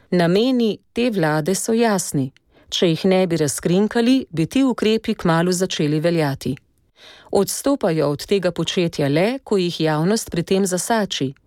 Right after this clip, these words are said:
kar je na srečo vse pogosteje, ker so se mediji končno odrekli brezpogojni podpori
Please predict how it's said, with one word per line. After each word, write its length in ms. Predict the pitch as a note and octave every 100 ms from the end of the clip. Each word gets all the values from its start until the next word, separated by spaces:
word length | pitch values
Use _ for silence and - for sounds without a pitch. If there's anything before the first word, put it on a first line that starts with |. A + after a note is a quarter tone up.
| -
kar 140 | E3+
je 220 | D#3+ D3+ -
na 120 | E3+
srečo 460 | E3 F3+ E3+ - D3
vse 220 | C#3 D#3
pogosteje, 680 | - D#3+ F3 - G3+ C#3+ C3 - - -
ker 180 | - F#3
so 140 | -
se 180 | F3 F#3
mediji 640 | D#3+ F#3 G3+ G#3 G#3 B3+ -
končno 560 | - F#3+ F#3+ - C4 -
odrekli 580 | G3 E3+ D#3 D#3+ E3 C#3+
brezpogojni 840 | C#3 A3 C4 - F#3+ E3+ F3+ F3
podpori 520 | D#3 - F3+ F3 E3